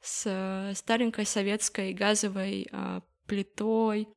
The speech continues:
Здесь, э, разные винтажные светильники, очень много разных деталей. И зачем я это всё описываю? Описываю я это потому, что эту квартиру я сняла у девушки,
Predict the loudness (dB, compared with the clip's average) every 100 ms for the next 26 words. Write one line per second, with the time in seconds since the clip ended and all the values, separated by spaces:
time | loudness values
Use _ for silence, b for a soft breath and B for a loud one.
0 | _ _ _ _ _ -4 2 4 4 0
1 | 0 0 2 2 4 4 4 2 0 0
2 | 2 2 2 0 0 0 -2 -4 -4 -4
3 | 0 2 4 4 2 0 2 2 0 B
4 | B B B B B 2 2 2 4 2
5 | 4 2 2 2 -2 -2 2 4 6 6
6 | 6 4 2 0 2 0 -4 _ _ _
7 | _ _ -8 -2 4 8 8 6 2 2
8 | 2 4 4 4 4 4 4 2 0 2
9 | 2 2 2 2 2 -2 -4 -4 -2 2
10 | 2 4 2 0 B B B _ -2 0
11 | 0 2 2 2 2 4 4 4 2 0
12 | 2 4 4 0 -2 -2 -2 b b b
13 | b _ _ 6 8 8 6 4 2 -2